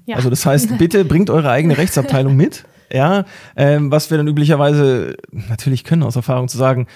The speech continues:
Speaker 2: schaut mal, ihr seid so groß, habt so viele Mitarbeiter, so einen Umsatz, seid in der Branche. Es lohnt sich jetzt sehr, mit eurem Juristen drüber zu sprechen. Aber dann kommt unsere Expertise, weil das Schöne ist, also auch von der E-U-Seite gibt's die bekundete Absicht,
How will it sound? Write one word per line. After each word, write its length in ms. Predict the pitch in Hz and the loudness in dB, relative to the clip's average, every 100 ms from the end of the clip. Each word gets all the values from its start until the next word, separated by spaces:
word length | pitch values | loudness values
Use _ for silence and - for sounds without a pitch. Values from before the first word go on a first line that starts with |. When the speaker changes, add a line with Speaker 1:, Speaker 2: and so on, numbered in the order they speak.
| - - _ - | -20 -20 _ -6
Speaker 2:
schaut 260 | 139 143 | -2 -2
mal, 180 | 123 123 | 0 0
ihr 140 | 123 131 | 0 0
seid 180 | 131 | -2
so 140 | 120 120 | -2 -4
groß, 240 | 117 151 | -2 -2
habt 100 | 131 | -2
so 80 | 131 | -2
viele 220 | 123 120 | 0 0
Mitarbeiter, 420 | 143 147 127 131 | 0 0 -2 -2
so 100 | 117 | -2
einen 100 | 127 | -2
Umsatz, 320 | 123 147 147 - | 0 0 0 -2
seid 160 | 123 | -4
in 80 | 123 | -2
der 120 | 123 | -2
Branche. 540 | 117 123 135 156 151 - - - _ _ _ _ | -2 -2 0 2 0 -2 -14 -20 _ _ _ _
Es 180 | - 120 | -4 -2
lohnt 200 | 131 165 | 2 2
sich 220 | - 143 143 | 2 -2 -2
jetzt 220 | 113 - | -4 -4
sehr, 240 | 127 123 | -2 -2
mit 200 | 120 117 | -4 -6
eurem 240 | - 117 120 | -8 -6 -4
Juristen 440 | 113 139 - 123 | -4 -6 -6 -8
drüber 240 | 117 117 | -6 -6
zu 160 | 117 117 | -6 -10
sprechen. 560 | - 123 131 165 202 190 _ _ _ _ _ 131 | -8 -6 -4 -2 -4 -6 _ _ _ _ _ 0
Aber 120 | 127 | 2
dann 180 | 139 151 | 2 2
kommt 180 | 175 | 2
unsere 260 | 135 156 147 | 0 0 -2
Expertise, 680 | 135 - 135 - 156 156 127 | -4 -6 -8 -4 -4 -2 -2
weil 100 | 127 | -2
das 80 | |
Schöne 380 | 123 - 170 190 | -4 0 2 2
ist, 260 | 180 175 - - | 0 -4 -14 -8
also 160 | 131 123 | -6 -4
auch 80 | - | -4
von 180 | 156 | -2
der 80 | 143 | -2
E-U-Seite 600 | 123 120 170 175 160 165 | -2 -4 -2 -2 -2 -2
gibt's 320 | 139 165 - - - | -2 -4 -6 -10 -4
die 180 | 143 131 | -2 0
bekundete 680 | 131 - 185 208 214 160 | -2 0 -2 -2 -4 -6
Absicht, 640 | - 165 - 143 123 - | -6 -6 -4 -4 -4 -8